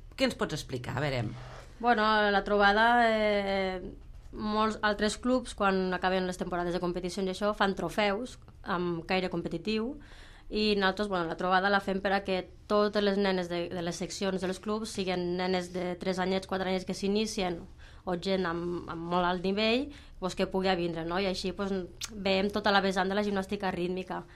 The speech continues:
Speaker 2: Eh, llavors, pues, nosaltres, eh, a la,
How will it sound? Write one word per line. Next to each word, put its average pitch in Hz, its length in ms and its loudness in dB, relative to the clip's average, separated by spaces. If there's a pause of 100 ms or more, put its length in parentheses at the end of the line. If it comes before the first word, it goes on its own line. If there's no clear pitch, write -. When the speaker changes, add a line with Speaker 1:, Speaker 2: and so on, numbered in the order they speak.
(640)
Speaker 2:
Eh, 202 720 2
llavors, 202 360 2
pues, 226 200 0
nosaltres, 220 400 2
eh, 202 360 2
a 180 120 -2
la, - 220 -6